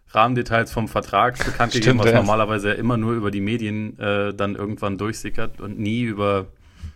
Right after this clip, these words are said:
Speaker 1: die Agentur selbst und auch lange bevor das Mori-, Moratorium geendet war, einfach mal das raus. Da fand, da fand ich's cool. Jetzt ist es halt wieder, boah, ein bisschen, weiß nicht, wa-, wa-, was hältst du davon, das, das so, so nach außen zu tragen?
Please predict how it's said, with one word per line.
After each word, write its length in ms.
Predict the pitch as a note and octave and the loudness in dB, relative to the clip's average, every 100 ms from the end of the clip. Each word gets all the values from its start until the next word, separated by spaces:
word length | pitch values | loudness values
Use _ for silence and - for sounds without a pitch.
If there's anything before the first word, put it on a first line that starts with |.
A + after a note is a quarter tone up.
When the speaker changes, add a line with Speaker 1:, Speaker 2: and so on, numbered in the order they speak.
| - - | -14 -2
Speaker 1:
die 140 | A#2+ | 0
Agentur 420 | G#2+ A2+ - A#2 G#2 | 2 -2 -4 -6 0
selbst 440 | A#2 C#3 - - _ | 0 -2 -10 -18 _
und 160 | A#2 G2 | -6 -2
auch 160 | G#2 | 0
lange 220 | G#2 A#2 A2 | 2 2 0
bevor 260 | G#2 A#2 | 0 0
das 140 | G#2+ A2+ | 0 0
Mori-, 320 | A#2 A2 G#2 | -2 -2 -2
Moratorium 640 | C3+ A2 G#2+ - B2 A2+ G#2 | -2 0 0 0 -2 -2 -2
geendet 340 | G2 A2+ G#2+ | -2 -2 0
war, 160 | G#2 G2+ | 2 2
einfach 180 | G2 G2+ | 2 -2
mal 160 | G2 | -2
das 140 | G2+ G2 | 0 -2
raus. 160 | G#2 G#2 | -2 2
Da 140 | A#2+ | 2
fand, 260 | D3 C#3 C3 | 2 0 0
da 120 | C3 | 0
fand 160 | D#3 | 0
ich's 100 | B2+ - | -2 -6
cool. 160 | D3+ E3+ - _ _ _ _ _ | -6 -6 -12 _ _ _ _ _
Jetzt 200 | A#2 A#2+ | -4 -2
ist 80 | C3 | -2
es 160 | B2+ B2+ | -2 0
halt 200 | B2 A#2+ | -2 -2
wieder, 340 | A#2+ A#2+ A#2+ - | -4 -4 -6 -14
boah, 300 | D2 D#2+ - - - - | -6 -6 -6 -14 -18 -10
ein 60 | |
bisschen, 460 | A#2+ A#2 A#2 A2+ G2+ - - _ _ - | -10 -4 -2 -2 -4 -10 -20 _ _ -4
weiß 180 | B2 B2+ | 0 0
nicht, 180 | A2 - | 0 -4
wa-, 120 | A#2+ | -6
wa-, 180 | G#2+ A2 G#2+ | -4 -4 -2
was 180 | B2 | -2
hältst 200 | C3+ C3 | -2 -2
du 80 | C3+ | -2
davon, 380 | B2+ - G2+ G2+ - | -2 -2 -4 -6 -12
das, 320 | G#2+ - - | -14 -14 -20
das 300 | G#2+ - - - G2 | -20 -20 -20 -20 -12
so, 400 | G2 A2+ A2+ A2+ A2+ A2+ | -4 -2 -2 -4 -8 -6
so 200 | G#2 A#2+ | 0 2
nach 120 | G#2 | 0
außen 280 | F#2+ F#2+ G2 | -4 -10 -14
zu 100 | - | -16
tragen? 320 | F2 G2 | -16 -16